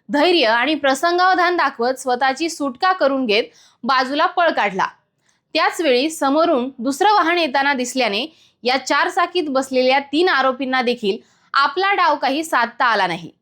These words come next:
शेवगाव तालुक्यामध्ये घडलेल्या या घटनेमुळे मात्र परिसरामध्ये भीतीचं वातावरण पसरलंय. सध्या दहावी आणि बारावीच्या परीक्षा सुरू आहेत,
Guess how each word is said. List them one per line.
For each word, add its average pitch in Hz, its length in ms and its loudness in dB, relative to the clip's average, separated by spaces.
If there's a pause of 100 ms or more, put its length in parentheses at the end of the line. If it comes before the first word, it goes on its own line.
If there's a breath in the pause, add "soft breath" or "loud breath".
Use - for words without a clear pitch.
(380)
शेवगाव 254 480 2
तालुक्यामध्ये 349 580 0
घडलेल्या 277 420 2
या 285 100 2
घटनेमुळे 294 600 0
मात्र 226 400 0
परिसरामध्ये 262 840 0
भीतीचं 240 460 -4
वातावरण 202 480 2
पसरलंय. 180 420 -4 (640 soft breath)
सध्या 302 380 2 (320 loud breath)
दहावी 311 340 2
आणि 415 200 2
बारावीच्या 330 460 2
परीक्षा 294 440 0
सुरू 285 240 0
आहेत, 254 280 2